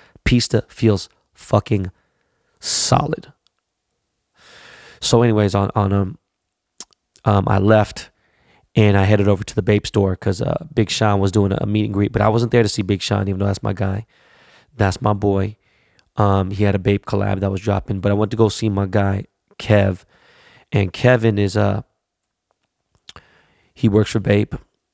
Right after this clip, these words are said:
and he's a good dude, and he's Asian. I gotta point that out, that he's Asian. And, um, went up there to go pick up some random accessories and stuff, and to drop off some gifts to my boy because he takes care of me.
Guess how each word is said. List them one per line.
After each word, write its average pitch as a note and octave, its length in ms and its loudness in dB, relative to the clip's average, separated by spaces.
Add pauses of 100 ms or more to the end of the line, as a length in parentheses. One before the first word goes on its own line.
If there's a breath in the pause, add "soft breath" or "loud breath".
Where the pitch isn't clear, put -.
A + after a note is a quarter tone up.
(260)
and G2+ 240 2
he's G2 140 0
a G2+ 40 0
good G2+ 220 2
dude, G2+ 340 0 (560)
and G2+ 140 2
he's G2 180 0
Asian. G2 460 0 (100)
I G#2+ 60 0
gotta F#2+ 180 2
point G2 240 0
that F#2+ 160 2
out, F#2 220 -2
that - 80 -8
he's F#2+ 160 -2
Asian. F#2+ 400 -4 (880)
And, G2 240 2
um, F#2 380 0 (280)
went G2+ 140 2
up - 60 -4
there G2+ 120 2
to G2 60 2
go G2 100 0
pick G2+ 220 -2
up G2 80 -4
some G2+ 180 -4
random G2 280 0
accessories G#2 520 -4
and F#2 80 -4
stuff, G2 340 -2 (600 soft breath)
and G#2 220 0
to A2 160 -2
drop G2 340 -2
off G2 300 -2 (160)
some G2+ 220 -2
gifts G2 340 0
to - 100 -8
my G2 120 0
boy F#2+ 280 0
because F#2+ 340 -4
he G#2 120 -4
takes F#2+ 240 -2
care G2 240 -2
of F#2+ 60 -4
me. F#2+ 240 -6